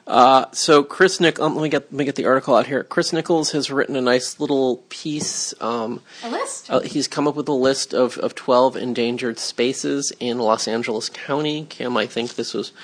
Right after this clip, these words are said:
Speaker 1: very much, uh, in, in the same vein of thought of your twenty-five for twenty fourteen two weeks ago. So let me just quickly go, go through these. I've included the link, uh, the Chase Bank on Sunset.
Speaker 2: These
Speaker 1: at
Speaker 2: are
Speaker 1: the
Speaker 2: all in-,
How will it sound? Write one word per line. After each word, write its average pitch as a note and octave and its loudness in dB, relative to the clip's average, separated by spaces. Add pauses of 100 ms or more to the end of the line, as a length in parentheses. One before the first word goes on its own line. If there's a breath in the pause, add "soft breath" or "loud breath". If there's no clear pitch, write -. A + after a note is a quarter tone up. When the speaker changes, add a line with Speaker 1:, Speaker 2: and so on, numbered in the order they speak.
(360 loud breath)
Speaker 1:
very A#2+ 2
much, A#2+ 2
uh, G2 2
in, A2+ -4
in A#2+ -2
the A2 -6
same A2+ -2
vein A2 0
of A2 -8
thought A2+ 2
of G2 -2
your A2+ 2 (160)
twenty-five A#2+ 0
for A#2+ -4
twenty A#2+ -2
fourteen C3+ 0
two C#3 -6
weeks C3 -6
ago. D3+ 0 (520 loud breath)
So - 0
let C3 4
me C3 4
just B2 -4
quickly C3+ 0
go, A#2 2 (300)
go B2+ 4
through B2 0
these. A#2+ -2
I've A#2+ -2
included A#2+ -2
the B2 2
link, A2+ 2
uh, F#2 2
the G2 -4
Chase - 0
Bank B2+ 2 (380 loud breath)
on A#2 2
Sunset. C3+ 0
Speaker 2:
These - -4
Speaker 1:
at - -6
Speaker 2:
are B3 0
Speaker 1:
the A#3+ 2
Speaker 2:
all A#3+ -2
in-, A3+ -8